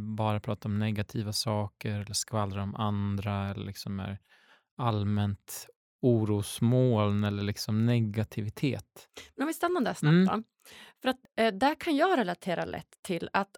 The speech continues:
Speaker 2: jag träffar så mycket nya människor
Speaker 1: Mm.
Speaker 2: och då blir det lätt att man först börjar gå igenom det här. Ja, men jag heter det här, jag jobbar med det här, min barndom ser ut så här, att man går igenom de här
Speaker 1: Mm.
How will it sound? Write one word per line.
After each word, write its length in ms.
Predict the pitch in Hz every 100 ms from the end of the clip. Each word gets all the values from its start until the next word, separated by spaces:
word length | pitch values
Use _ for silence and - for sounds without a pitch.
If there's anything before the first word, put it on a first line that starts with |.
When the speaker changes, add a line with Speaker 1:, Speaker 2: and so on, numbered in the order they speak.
| _
Speaker 2:
jag 120 | -
träffar 240 | 311 - -
så 80 |
mycket 220 | 185 175 190
nya 360 | 262 247 370
människor 680 | 254 - - - - 262 381
Speaker 1:
Mm. 340 | 135 139 160
Speaker 2:
och 120 | 196 190
då 100 | 202
blir 200 | 190 185
det 80 |
lätt 240 | 175 180 -
att 140 | -
man 120 | 175
först 280 | - 175 -
börjar 300 | 175 180 180
gå 100 | 170
igenom 280 | 170 165 165
det 80 | 165
här. 160 | 160 165
Ja, 80 |
men 140 | 185 175
jag 80 | 170
heter 380 | 226 247 -
det 60 | 220
här, 200 | 208 208
jag 80 | 208
jobbar 300 | 208 175 185
med 140 | 185
det 40 | 180
här, 360 | 175 185 180
min 300 | 170 170 160
barndom 400 | - 185 180 180
ser 100 | 180
ut 80 | 160
så 80 | 160
här, 160 | 160
att 80 | 156
man 80 | -
går 100 | -
igenom 180 | - -
de 100 | 127
här 80 | 135
Speaker 1:
Mm. 240 | 151 160